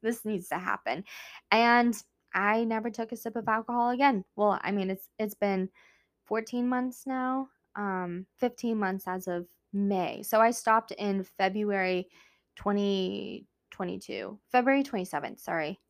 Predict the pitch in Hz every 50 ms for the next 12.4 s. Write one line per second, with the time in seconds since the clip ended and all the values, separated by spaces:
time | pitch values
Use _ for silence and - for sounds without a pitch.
0 | _ _ - - 185 190 185 180 180 - - 175 175 180 170 185 196 - 185 180
1 | - 180 175 175 175 170 147 - 190 - 196 - 185 - - - - - - -
2 | - - 285 262 262 285 277 240 240 233 220 208 214 208 202 190 185 175 175 165
3 | 151 - - 160 175 185 185 185 190 185 - 190 185 185 - 170 160 165 - -
4 | - - - - - 202 - - - - _ - - - - 208 196 196 180 180
5 | - _ _ _ _ _ _ _ _ _ _ _ _ _ _ - - - 196 180
6 | 160 - - - 196 196 190 - - - 202 196 190 185 - - - - - -
7 | 208 202 202 196 - 185 185 180 180 185 180 - - - - 185 185 - 67 65
8 | - - - - - 214 220 214 208 - - - _ _ - - - _ _ _
9 | _ _ _ - 214 196 - - 208 214 208 190 185 190 - - 196 196 190 185
10 | 185 - 185 180 175 185 185 170 165 - - 202 196 196 - 202 208 208 226 -
11 | - 214 202 196 196 - _ _ - - - - - - - - 208 220 226 220
12 | 247 233 220 214 208 196 - -